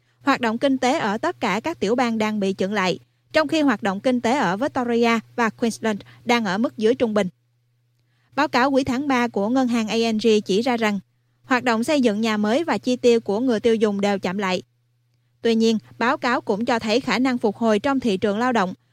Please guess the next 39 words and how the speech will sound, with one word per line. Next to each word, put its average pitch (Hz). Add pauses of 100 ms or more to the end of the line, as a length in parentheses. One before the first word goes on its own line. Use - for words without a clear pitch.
(200)
với 302
tỷ 254
lệ 226
thất 330
nghiệp 247
bắt 294
đầu 208
bằng 202
con 240
số 302
ba 269 (100)
ở -
tất 339
cả 202
các 330
tiểu 220
bang 247
và 208
vùng 190
lãnh 190
thổ, 220 (260)
ngoại 208
trừ 208
bang 214
Nam 208
Úc. 311 (1080)
Trong 220
khi 220
đó, 208 (220)
tăng 330
trưởng 240
việc 262
làm 220
đã 208
bắt 285
đầu 214
giảm 196
ở 196
Victoria, 233